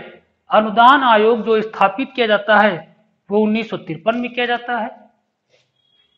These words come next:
और इसकी स्थापना राधाकृष्णन आयोग के द्वारा की जाती है। और ये राधाकृष्णन आयोग गठित कब किया गया था? उन्नीस सौ अड़तालीस में। बाकी जब स्वतंत्र भारत पे आएंगे उस topic को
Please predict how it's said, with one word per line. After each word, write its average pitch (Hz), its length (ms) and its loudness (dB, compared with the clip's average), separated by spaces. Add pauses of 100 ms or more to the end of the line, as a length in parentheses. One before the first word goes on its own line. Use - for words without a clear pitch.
(300)
और 202 380 4 (380)
इसकी 220 340 -4
स्थापना 220 880 0
राधाकृष्णन 220 840 0
आयोग 208 320 -2
के 247 80 -10
द्वारा 175 260 -4
की 160 180 -14
जाती 123 280 -20
है। - 160 -20 (1500)
और 208 120 0
ये 226 140 2
राधाकृष्णन 240 800 0
आयोग 226 460 4 (920)
गठित - 360 -6
कब 247 160 -2
किया 254 180 0
गया 247 220 2
था? 254 160 -6
उन्नीस 208 340 -8
सौ 254 100 -4
अड़तालीस 127 580 -10
में। - 80 -20 (1400)
बाकी 254 640 4
जब 247 180 0
स्वतंत्र 262 440 -2
भारत 240 480 0
पे 269 100 0
आएंगे 240 360 2
उस 247 220 -4
topic 214 360 -4
को 233 180 0